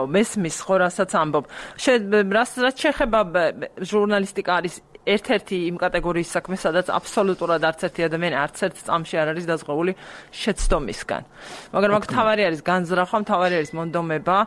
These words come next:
Speaker 1: ა, და მაქსიმალურად
Speaker 2: თავი შენ, შენით
Speaker 1: გამოყენებ.
Speaker 2: უშვებ თუ არა ამ შ-, ანუ შენ უშვებ და არა რაღაც
Speaker 1: განზრახვით
Speaker 2: ტიპის
Speaker 1: აკე.
Speaker 2: გ-, განზრახვით ან გავლენით ან ასე
Speaker 1: რა თქმა
Speaker 2: შემდეგ.
Speaker 1: უნდა. ფასეულობების ომიაო, მაყურებელი გვწერს. ა,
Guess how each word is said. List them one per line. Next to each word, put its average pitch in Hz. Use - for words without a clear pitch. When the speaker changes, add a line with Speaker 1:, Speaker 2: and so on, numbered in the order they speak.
Speaker 1:
ა, 160
და 151
მაქსიმალურად 185
Speaker 2:
თავი 185
შენ, 190
შენით 185
Speaker 1:
გამოყენებ. 165
Speaker 2:
უშვებ 160
თუ 156
არა 131
ამ 131
შ-, -
ანუ 123
შენ 135
უშვებ 156
და -
არა 135
რაღაც -
Speaker 1:
განზრახვით 185
Speaker 2:
ტიპის 180
Speaker 1:
აკე. 139
Speaker 2:
გ-, 123
განზრახვით 143
ან 165
გავლენით 139
ან 147
ასე 127
Speaker 1:
რა 185
თქმა 220
Speaker 2:
შემდეგ. 180
Speaker 1:
უნდა. 135
ფასეულობების 262
ომიაო, 190
მაყურებელი 160
გვწერს. 190
ა, 160